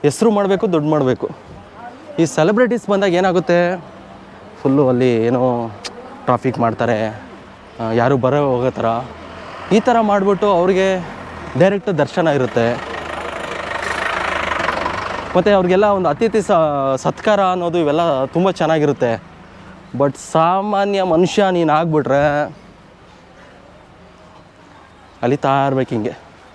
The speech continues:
ನೋಡಿ, ಅಲ್ಲಿ ಕೇಳಿದೆ, ಅಲ್ಲಿ ಕೇಳಿದೆ, ಇಲ್ಲಿ ಕೇಳಿದೆ, ಅಲ್ಲೆಲ್ಲ ಏನು ಅಷ್ಟು ನನ್ಗೆ ಗೊತ್ತಿಲ್ಲ. ಅಲ್ಲೆಲ್ಲ ಬೀಗ ಹಂಗೆ ಐತೆ, ಆ, ಬೀಗ ಹಾಕಿರೋದೆ, ಹಾಕಿರೋದು ಹಂಗೆ ಐತೆ.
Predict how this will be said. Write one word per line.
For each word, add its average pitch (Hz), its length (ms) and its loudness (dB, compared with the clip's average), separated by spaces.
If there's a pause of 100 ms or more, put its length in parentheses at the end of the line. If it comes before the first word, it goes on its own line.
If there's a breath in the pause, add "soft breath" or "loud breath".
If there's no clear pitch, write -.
ನೋಡಿ, 127 140 0 (680)
ಅಲ್ಲಿ 131 160 -2
ಕೇಳಿದೆ, 123 360 0
ಅಲ್ಲಿ 139 160 2
ಕೇಳಿದೆ, 131 380 0
ಇಲ್ಲಿ 160 140 4
ಕೇಳಿದೆ, 131 360 2
ಅಲ್ಲೆಲ್ಲ 247 320 2
ಏನು 247 280 0
ಅಷ್ಟು 247 300 0
ನನ್ಗೆ 202 260 2
ಗೊತ್ತಿಲ್ಲ. 247 440 2
ಅಲ್ಲೆಲ್ಲ 175 300 2 (800 loud breath)
ಬೀಗ 233 220 6
ಹಂಗೆ 208 300 0
ಐತೆ, 170 480 2
ಆ, - 880 -14 (600)
ಬೀಗ 214 180 4
ಹಾಕಿರೋದೆ, 202 580 0
ಹಾಕಿರೋದು 151 600 2
ಹಂಗೆ 175 280 0
ಐತೆ. 147 200 -4